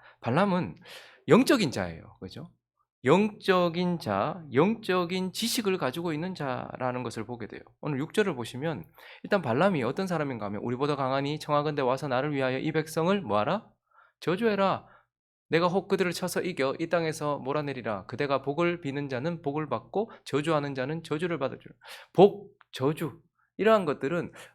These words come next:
어, 하나님 나라에 있어서는 제사장들의 역할이에요. 그러니까 매우 영적인 일이란 말입니다. 그런데 그가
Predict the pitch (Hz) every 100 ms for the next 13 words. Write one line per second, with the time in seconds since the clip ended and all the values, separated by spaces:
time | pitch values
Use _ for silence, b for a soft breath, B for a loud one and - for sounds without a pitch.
0 | - 101 123 117 - 254 269 202 156 139
1 | 123 120 117 101 - 127 190 247 214 139
2 | 104 90 85 - 101 98 113 - - -
3 | 147 143 127 156 - B - 127 233 254
4 | 220 135 113 113 101 87 82 82 - 110
5 | 131 147 139 165 151 -